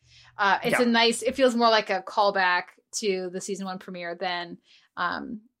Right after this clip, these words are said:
Speaker 1: you know, it, it, it's very much its own thing, which I appreciate. And it, yeah, they really, you can feel the raise of the stakes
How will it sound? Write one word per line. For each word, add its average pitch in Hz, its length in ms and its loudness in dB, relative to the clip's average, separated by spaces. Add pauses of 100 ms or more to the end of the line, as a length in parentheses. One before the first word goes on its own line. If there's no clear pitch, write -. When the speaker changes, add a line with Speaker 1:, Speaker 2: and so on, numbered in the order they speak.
(100)
Speaker 1:
you 220 100 -4
know, 214 80 2
it, 240 220 2
it, 262 180 -2
it's 302 240 2
very 339 160 4
much 294 180 4
its 226 100 -4
own 208 160 2
thing, 156 260 -10
which 190 160 -6
I 180 60 -2
appreciate. 180 720 -8
And 202 400 -2 (140)
it, 226 300 -2 (260)
yeah, 220 240 -2 (460)
they 247 120 6
really, 240 600 6 (320)
you 254 160 -4
can 339 300 0
feel 330 380 4
the 247 180 4
raise 233 340 0
of 214 140 -2
the 208 100 -4
stakes - 840 -6